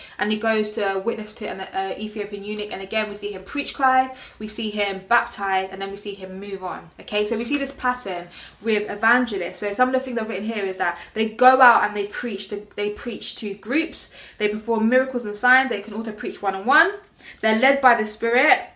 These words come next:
okay, they get people saved and baptized, and they move on. So that's really some of the key things that we see about an evangelist, looking at Philip as from someone who's exclusively called an evangelist. Okay, so because an evan-, and again, in all the evan-, examples I'm gonna say, there's something in my face.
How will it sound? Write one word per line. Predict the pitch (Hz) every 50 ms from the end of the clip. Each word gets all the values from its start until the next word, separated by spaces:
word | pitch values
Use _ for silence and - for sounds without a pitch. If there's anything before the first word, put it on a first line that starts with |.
| _ _ - _ -
okay, | 196 208 - 226 214 220 240 285 302 - - - _ -
they | 226 233
get | 247 - -
people | - 254 - 240 240 226
saved | - - 247 240 233 233 226
and | 208 208
baptized, | 214 214 - - - 202 196 190
and | 185 190
they | 196 190
move | 190 185 185 175
on. | 185 185 180
So | - 196
that's | 226 262 254 -
really | 240 254 269 233 247
some | - 240
of | 226 208
the | 208
key | 208 - - 233 220 214
things | - - 226 208 - 180 -
that | - 175
we |
see | 190 - 208 196 190 185 - - - - - _ _ - -
about | 196 185 - 220 220 190 190 196
an | 190
evangelist, | - 196 196 196 190 - 185 185 -
looking | 214 208 - 226 190
at | 175 -
Philip | - - 226 214 185 - -
as | - 190 - -
from | - - 214 202 208
someone | - 233 220 220 214 208
who's | 214 208 208 208
exclusively | - - - - - - 220 226 220 220 196 208
called | 208 - 208 196
an | 185 185
evangelist. | 185 196 208 233 240 226 180 160 - - - - - - - - -
Okay, | 190 - 202 190 190 202 202
so | - 226 208 202 196 196 - - - -
because | 233 233 226 294 285 294
an | 285
evan-, | 269 262 269 269 269 262 220
and | - 233
again, | 233 226 285 285 247 175 127 - - _ _ _ _ _ _ -
in | 240 254 262
all | 277 311
the | 302 277
evan-, | 254 226 254 254 254 240 233
examples | 214 220 240 240 233 233 214
I'm | 208
gonna | 208 208 208
say, | 202 196 185
there's | 190 190
something | - 247 233 233 208 202
in | 196 196
my | 190
face. | 190 - 190 185 190 -